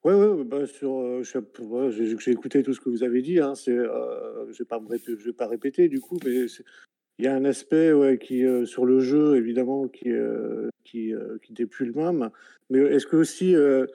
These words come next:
cette deuxième partie de saison, est-ce que les équipes, justement, est-ce qu'on n'est pas,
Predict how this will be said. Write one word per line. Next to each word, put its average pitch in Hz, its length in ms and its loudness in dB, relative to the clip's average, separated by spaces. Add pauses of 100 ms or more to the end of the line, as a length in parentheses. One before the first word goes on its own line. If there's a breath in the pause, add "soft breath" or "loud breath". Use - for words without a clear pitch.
(480 loud breath)
cette 123 240 0
deuxième 135 360 2
partie 147 260 -4
de 127 60 -10
saison, 156 340 2
est-ce 147 80 -4
que - 80 -4
les 131 240 4
équipes, 143 360 -2
justement, 143 540 0
est-ce 127 120 -2
qu'on 139 80 -4
n'est 135 120 2
pas, 151 280 0